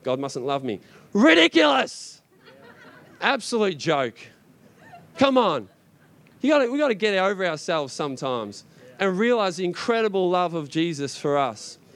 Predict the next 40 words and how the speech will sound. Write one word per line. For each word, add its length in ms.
Come 200
on. 240
First 380
John 420
chapter 340
three, 380
verse 280
one, 440
he 140
says, 300
"See, 680
see." 800
That's 200
a 60
good 240
word 280
to 80
start 420
with 260
because 280
many 280
of 140
us 100
don't 280
see. 360
We've 160
got, 240
we've 100
got, 220
like, 260
goggles 400
on 140
or 100
something. 340
I 80
don't 100
know 140
what 160
it 100
is. 260